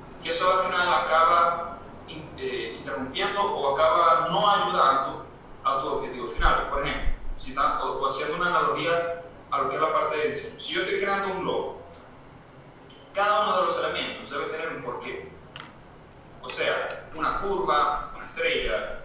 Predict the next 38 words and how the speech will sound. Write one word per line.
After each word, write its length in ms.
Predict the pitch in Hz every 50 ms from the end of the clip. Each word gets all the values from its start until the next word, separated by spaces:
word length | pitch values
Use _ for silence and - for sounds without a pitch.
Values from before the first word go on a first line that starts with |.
| - - -
no 60 | -
sé, 200 | - - - -
una 160 | - - -
caída, 400 | - - - - - 151 143 123 120
un 100 | 127 -
ángulo, 400 | 156 - - - - - - - - - - - - - -
todo 360 | 196 196 196 196 175 175 170
debe 200 | 170 165 170 170
tener 100 | 165 - -
un 240 | - - 180 175 -
porqué, 360 | - - - 131 - - - -
porque 200 | - - - 143
al, 200 | - - - - - - -
así 240 | - - - 196
al 120 | 190 - 170
momento 320 | 170 - - 175 - -
de 120 | - 403 -
yo 60 | - -
explicarle 520 | - - - - - - - - 127 127
a 40 | 127
mi 100 | 127 -
cliente 460 | - 143 135 131 139 143 - - - - - - - - - - - - -
de 160 | - - - - - - - - - - -
por 200 | - - - -
qué 260 | - 403 415 403 -
yo 80 | - -
hice 220 | - - - -
el 60 | -
logo 320 | - - - - - - -
de 200 | - 392 - -
esa 200 | - - - -
manera, 420 | - - - - - - - - - - - - - - - -
el 160 | - - -
cliente 300 | - 180 190 170 170 -
lo 100 | 147 139
va 80 | -
a 40 | -
entender 680 | - - - - - - - - - - - - -